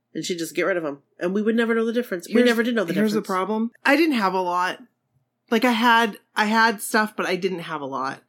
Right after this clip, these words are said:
Speaker 2: Like, I didn't have, so it was obvious when something was missing. Like, it was obvious when a stuffed animal was missing or when a, like, even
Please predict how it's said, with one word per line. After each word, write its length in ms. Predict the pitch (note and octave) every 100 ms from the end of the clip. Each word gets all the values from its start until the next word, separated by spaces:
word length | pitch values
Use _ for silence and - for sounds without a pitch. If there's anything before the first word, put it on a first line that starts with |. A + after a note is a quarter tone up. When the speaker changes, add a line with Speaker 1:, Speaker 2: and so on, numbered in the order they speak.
| - - -
Speaker 2:
Like, 140 | G#3
I 60 | A#3
didn't 160 | B3+
have, 260 | G#3+ A3 F#3
so 260 | - G3 -
it 120 | A3
was 180 | G3+ G3 -
obvious 600 | F3+ F3 E3+ D#3+ D#3 -
when 120 | E3+ D#3+
something 360 | E3 C#3+ D#3+
was 160 | D3 C#3
missing. 480 | C3+ B2+ C#2 - F#3 _ _ _ _ _ -
Like, 180 | F#3 F3
it 40 |
was 140 | F3 E3+
obvious 400 | F#3 E3+ E3+ D#3+
when 100 | D#3+
a 60 | D3+
stuffed 300 | - D3+ E3
animal 340 | D3+ D3 D3
was 160 | C#3 C#3+
missing 400 | C#3+ - C#3 D3
or 220 | D3+ D3+
when 540 | D#3+ D#3 D3+ D3+ D3+ _ _ _ _ _ -
a, 540 | D#3+ D3+ D3+ D3+ - -
like, 460 | D#3 D3+ D3+ - _
even 400 | - G#3 G3+ G3